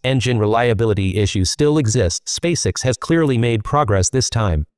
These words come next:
All engines completed the full ascent burn without failing, a major improvement over last two flight tests. After the R vac engine shut down, the sea level Raptors cut off as planned, completing the full ascent burn.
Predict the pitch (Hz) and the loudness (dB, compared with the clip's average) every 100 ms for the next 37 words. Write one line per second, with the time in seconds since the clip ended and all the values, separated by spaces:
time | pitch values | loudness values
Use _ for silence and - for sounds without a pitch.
0 | _ _ - 156 185 131 147 135 131 120 | _ _ 2 4 4 2 0 0 0 0
1 | 127 110 156 120 92 101 160 160 151 139 | -2 -2 0 0 0 0 0 0 0 -2
2 | 127 - 131 95 87 117 135 139 - 135 | -2 0 0 2 0 0 0 -2 0 0
3 | 117 78 - _ _ 131 131 160 175 156 | 2 0 -4 _ _ 0 2 2 2 2
4 | 139 - 156 131 92 - 117 110 104 120 | 2 2 0 2 0 0 0 2 2 0
5 | 120 - 123 117 113 107 131 113 - - | 0 -2 -2 0 0 0 0 0 -2 -4
6 | - - _ _ _ _ _ - 160 156 | -10 -14 _ _ _ _ _ 0 0 2
7 | 135 117 120 120 113 104 110 101 95 - | 0 2 2 2 0 0 0 2 0 0
8 | 131 - 107 90 85 - _ _ 135 - | -2 0 0 2 0 -2 _ _ 0 2
9 | 185 147 107 98 95 95 - 98 - 139 | 2 2 2 2 2 0 0 0 0 -2
10 | 127 120 110 - 147 123 87 87 - _ | 0 0 0 0 -2 0 2 0 -4 _
11 | - 151 - 185 147 117 - 135 127 - | -2 -2 0 2 2 2 0 0 2 0
12 | 104 - 123 104 78 | -2 0 0 2 0